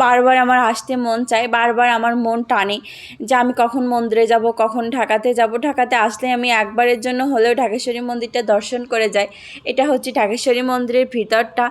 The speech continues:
যে অনেক বড়, অনেক বড় জায়গা নিয়ে, অনেক বেশি ভালো লাগে আমার ঢাকেশ্বরী মন্দির। তো এখানে পূজার সময় অনেক বেশি মানে, উম, সুন্দর করে সাজানো হয়, মেলা বসে, অনেক লোকজন থাকে, এই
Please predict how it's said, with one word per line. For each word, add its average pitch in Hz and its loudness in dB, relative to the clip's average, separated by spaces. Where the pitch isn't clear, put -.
যে 240 4
অনেক 294 4
বড়, 220 4
অনেক 240 -2
বড় 240 4
জায়গা 220 2
নিয়ে, 214 -4
অনেক 247 -4
বেশি 254 -4
ভালো 214 0
লাগে 214 2
আমার 208 -4
ঢাকেশ্বরী 226 -8
মন্দির। 220 -4
তো 233 -2
এখানে 302 0
পূজার 254 2
সময় 285 0
অনেক 254 -4
বেশি 277 -2
মানে, 262 0
উম, 240 -2
সুন্দর 254 2
করে 254 4
সাজানো 240 0
হয়, 240 2
মেলা 214 4
বসে, 254 0
অনেক 247 -4
লোকজন 240 0
থাকে, 247 -4
এই 214 0